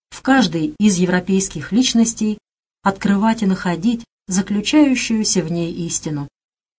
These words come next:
Там, в Европе, каждая народная личность живёт лишь для себя и в себе. А мы начинаем с того, что станем всем слугами для всеобщего примирения.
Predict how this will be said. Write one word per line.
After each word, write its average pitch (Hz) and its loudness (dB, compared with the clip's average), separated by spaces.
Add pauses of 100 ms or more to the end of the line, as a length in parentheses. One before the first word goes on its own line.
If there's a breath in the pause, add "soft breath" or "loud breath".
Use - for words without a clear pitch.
(360)
Там, 190 6
в - -4
Европе, 175 -2 (360)
каждая 190 2
народная 180 2
личность 180 0 (340)
живёт 285 4
лишь 180 4
для 170 0
себя 170 0
и 170 -4
в 170 -8
себе. 147 -2 (680)
А 196 6
мы 208 8
начинаем 190 4
с - 0
того, 196 0 (300)
что - 0
станем 262 4
всем 254 2
слугами 170 2 (360)
для 240 6
всеобщего 214 2
примирения. 156 -2